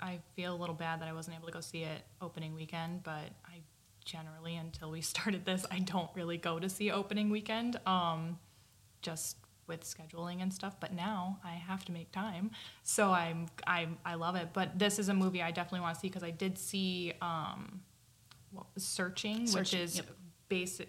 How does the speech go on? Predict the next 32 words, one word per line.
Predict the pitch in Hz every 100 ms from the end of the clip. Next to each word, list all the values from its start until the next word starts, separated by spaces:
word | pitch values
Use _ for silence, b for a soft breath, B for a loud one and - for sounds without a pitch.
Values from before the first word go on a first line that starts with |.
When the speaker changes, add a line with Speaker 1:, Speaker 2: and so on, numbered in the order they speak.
| -
Speaker 1:
like, | 190 175 202
not | 208 -
basically, | 151 - 151
but, | 160 160 - B B B -
um, | 202 180 165 196 202
the | 185
same | 190 - 190 180
vein | 165 175 170 175 180 190
of | 175 165 160 160 160 - - - -
the | 151 143 - - -
style | - - 175 156 165 180 180
of | 180 180 180 - - - -
filming. | 196 196 208 226
So | 226 233
Speaker 2:
Mm-hmm. | 175 165 165 -
Same | - 247 240
people, | 180 220 233
Speaker 1:
Same | - 202 185
Speaker 2:
too. | 214
Speaker 1:
people, | 196 190 196
Speaker 2:
So, | 175 180
Speaker 1:
too, | 185 196 190
yeah. | 175
Speaker 2:
like | 190 190
a, | 180 180 - B B B
a | 233
sister | - 311 - 226
sequel, | - 180 - 175 180 185
not | 175 175
Speaker 1:
Yeah, | 214
Speaker 2:
directly | 180 175 170 180 175
Speaker 1:
yeah. | 180 160